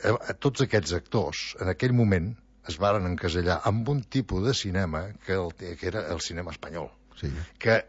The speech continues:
Speaker 1: de, que el, les conseqüències d'aquella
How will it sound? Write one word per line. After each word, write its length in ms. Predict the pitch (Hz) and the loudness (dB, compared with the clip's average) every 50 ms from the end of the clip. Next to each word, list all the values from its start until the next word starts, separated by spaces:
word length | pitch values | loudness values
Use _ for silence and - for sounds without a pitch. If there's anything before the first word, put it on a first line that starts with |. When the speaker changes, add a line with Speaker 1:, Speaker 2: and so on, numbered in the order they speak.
| _ | _
Speaker 1:
de, 320 | - 90 85 92 95 90 - | -16 -8 2 2 2 2 2
que 160 | - 101 - - - 95 - _ _ - 92 82 - - | -4 -14 -16 -12 -14 -14 -14 _ _ -6 -6 -6 -6 -4
el, 380 | - 92 90 90 87 85 82 76 - - - - - - - | -4 -2 0 0 0 0 -2 -4 -8 -16 -20 -20 -20 -4 2
les 180 | 104 104 - | 4 4 4
conseqüències 1000 | - - 107 98 - - 98 95 - 107 135 160 165 - - 143 143 135 127 120 104 | 4 2 2 2 2 2 0 0 2 2 2 2 2 0 0 0 0 0 0 0 0
d'aquella 640 | 92 107 104 92 - 107 110 110 101 98 101 95 95 | -2 -2 -2 0 0 0 2 2 2 4 4 4 4